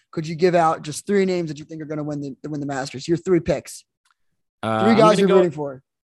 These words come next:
Speaker 2: I'm gonna go ahead and I'm, I'm gonna tail, uh, Barstool Banks on a lot of his picks. He writes up some fantastic
Speaker 1: Oh.
Speaker 2: golf blogs on, uh, on, on the blog. So head on over to barstoolsports dot com and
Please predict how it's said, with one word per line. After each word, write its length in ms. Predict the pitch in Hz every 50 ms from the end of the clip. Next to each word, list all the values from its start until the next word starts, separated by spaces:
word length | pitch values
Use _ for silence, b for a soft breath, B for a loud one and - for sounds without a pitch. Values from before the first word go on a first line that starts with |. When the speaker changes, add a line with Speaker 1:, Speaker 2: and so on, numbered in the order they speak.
| -
Speaker 2:
I'm 140 | - 151 175
gonna 160 | 185 190 202
go 160 | 180 190 190
ahead 240 | 180 160 165 165 170
and 100 | 170 160
I'm, 160 | 151 156 160 165 117
I'm 140 | 131 151
gonna 360 | 170 180 180 175 170 165 151 135 -
tail, 560 | - - - 160 170 170 170 160 156 143 135
uh, 320 | 113 131 127 123 120 120 113
Barstool 560 | 107 - 139 139 139 - - - 143 127 107
Banks 460 | 104 123 127 123 117 101 - - -
on 140 | - 120 113
a 60 | 107
lot 200 | 107 117 113 113
of 80 | 113 -
his 160 | 120 113 107
picks. 320 | - - 113 107 107 -
He 320 | - 117 113 113 113 110 110
writes 280 | 107 120 117 113 - -
up 160 | 120 110 -
some 180 | - 120 110 101
fantastic 800 | - 120 113 107 101 - - 135 131 131 170 165 156 131 95 -
Speaker 1:
Oh. 60 | 127
Speaker 2:
golf 280 | 123 117 113 120 117 - _
blogs 560 | - 123 113 110 110 110 107 107 - - -
on, 440 | - 127 120 117 113 113 113 110 113 b b b b b b
uh, 320 | - 104 110 107 104 104 107
on, 180 | - 120 120 113
on 180 | - 120 120 117
the 80 | 113
blog. 340 | 95 107 110 110 110 107 104
So 180 | - - 113 104
head 140 | 98 110 113
on 160 | 120 117 113
over 160 | 113 110 107
to 140 | 107 107 101
barstoolsports 640 | 98 110 110 107 - - - 98 - - 110 107 -
dot 160 | - 107 104
com 340 | - - 107 107 101 104 104
and 140 | 104 98